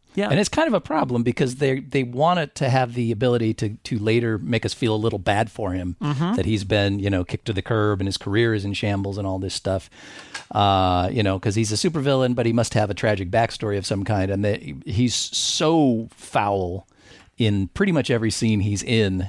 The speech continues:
Speaker 2: that, uh, it's utterly impossible to care at all about anything bad happening to him.
Speaker 1: I wonder when I watch this, and I wondered this the first time too,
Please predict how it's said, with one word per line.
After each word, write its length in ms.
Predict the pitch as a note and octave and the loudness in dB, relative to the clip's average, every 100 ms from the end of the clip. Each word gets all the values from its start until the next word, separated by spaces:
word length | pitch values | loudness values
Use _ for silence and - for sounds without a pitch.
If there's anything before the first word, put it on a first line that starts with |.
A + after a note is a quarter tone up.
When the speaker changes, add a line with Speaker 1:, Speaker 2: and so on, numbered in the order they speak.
| - | -6
Speaker 2:
that, 540 | G2 G2 F#2 _ - | -2 0 0 _ 0
uh, 220 | G2 F2+ - | 2 0 0
it's 200 | G#2 - - | -4 -4 -2
utterly 300 | A2+ G#2 F#2+ | 0 0 -2
impossible 560 | F2 A2+ F#2 G#2+ F2+ | 0 0 0 -4 -10
to 160 | - G2 | -10 -10
care 360 | - A2 F2+ E2 | -4 -2 -2 -2
at 120 | F#2 | -4
all 320 | F2+ F#2 F2+ - | -2 -2 -4 -6
about 240 | G2+ F2 - | -8 -8 -6
anything 280 | G2 F#2 F#2 | -6 -6 -4
bad 220 | F2+ E2+ | -4 -4
happening 380 | F2 - G2+ F#2 | -6 -10 -12 -12
to 100 | - | -10
him. 160 | - - _ - | -12 -14 _ -10
Speaker 1:
I 80 | - | -2
wonder 400 | F3+ F#3+ A#3 A#3+ | -2 0 0 0
when 160 | F#3+ F3+ | 0 0
I 60 | |
watch 320 | D#3 E3 E3+ D#3+ | 0 0 -2 -2
this, 320 | D3+ C3 - | 0 0 0
and 100 | C#3 | -2
I 60 | |
wondered 320 | C3+ D#3 F3 D3 | 0 0 -2 -2
this 140 | C#3 | -4
the 100 | - | -4
first 280 | - D#3 - | -4 -4 -2
time 240 | B2+ A#2 | -2 -2
too, 460 | A2+ D3+ B2 A2+ | -2 0 0 -2